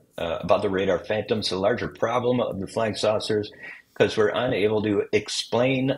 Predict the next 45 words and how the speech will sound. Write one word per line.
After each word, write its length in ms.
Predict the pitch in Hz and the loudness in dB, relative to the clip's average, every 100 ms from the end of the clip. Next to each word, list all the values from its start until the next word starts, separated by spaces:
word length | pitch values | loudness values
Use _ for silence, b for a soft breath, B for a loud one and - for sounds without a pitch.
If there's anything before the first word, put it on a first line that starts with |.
| - | -4
a 80 | 92 | -6
sizable 880 | - - 127 143 143 127 143 139 | -2 2 2 2 0 2 2 0
percentage 720 | - 135 - 131 123 110 101 - - | -2 -2 0 0 2 0 -4 -4 0
of 200 | 107 104 | 0 0
the 80 | 110 | 2
reports. 800 | 110 - 117 101 - - - - | 0 2 0 0 -2 -8 -12 -10
We 180 | 98 127 | -2 2
are 160 | 135 - | 2 2
unable 440 | 110 110 - 101 98 | -2 -2 -2 -2 -2
to 100 | 98 | -4
explain 340 | - 92 90 | -6 -6 -4
a 60 | 82 | -2
sizable 420 | 90 87 87 90 | -2 -2 -4 -8
percentage 440 | - - 80 76 | -8 -8 -8 -8
of 100 | 78 | -12
reports. 480 | 78 - - - - B B B B B _ _ _ - | -12 -10 -12 -12 -18 B B B B B _ _ _ -2
Um, 280 | 87 85 | 0 0
however, 360 | 80 95 98 95 | 2 4 4 0
the 100 | 92 | -4
consensus 640 | - 87 - 107 - 92 | -4 -4 -2 -2 -2 -4
seems 560 | - 98 98 95 92 - | -2 -2 -4 -6 -6 -8
to 100 | - | -4
be 160 | 98 95 | 0 2
that 140 | 90 | 2
a 60 | 90 | 0
great 260 | 113 110 | -2 -2
deal 140 | 110 101 | 0 2
of 60 | 95 | 0
activity 420 | 85 - 117 107 | 0 -2 -2 -2
and 100 | 85 | -2
study 280 | - 110 98 | -2 0 0
is 100 | 85 | -2
going 300 | 95 87 101 | -2 0 0
on 160 | 123 | 0
in 100 | 113 | 0
this 140 | 113 - | -4 -4
field, 340 | 113 117 113 | 0 0 0
which 280 | 87 104 - | -2 -2 -2
will 120 | 110 | -2
do 160 | 104 107 | 0 -2
much 260 | 104 101 | -2 -2
to 80 | 107 | -6
clarify 400 | - 107 107 101 | -2 -2 2 0
the 120 | 98 | 0
situation. 600 | 85 104 - 107 104 76 | -4 -6 -2 0 0 -6